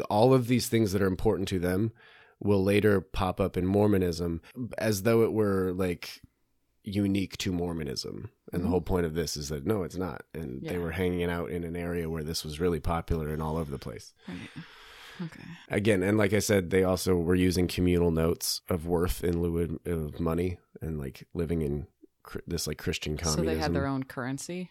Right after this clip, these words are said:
Speaker 1: Yeah, they had the, like, these little, uh, notes of worth that were like money, but they basically had, um,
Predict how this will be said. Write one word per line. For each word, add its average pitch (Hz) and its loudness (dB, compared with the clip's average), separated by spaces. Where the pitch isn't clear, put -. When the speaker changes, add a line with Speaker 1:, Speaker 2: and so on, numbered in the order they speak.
Speaker 1:
Yeah, 104 4
they 95 4
had 101 2
the, 104 4
like, 87 -4
these 92 0
little, 95 2
uh, 80 -4
notes 98 2
of 85 -2
worth 90 0
that 87 -2
were 98 2
like 120 2
money, 104 6
but 92 0
they 95 -2
basically 90 -2
had, 85 -4
um, 73 -8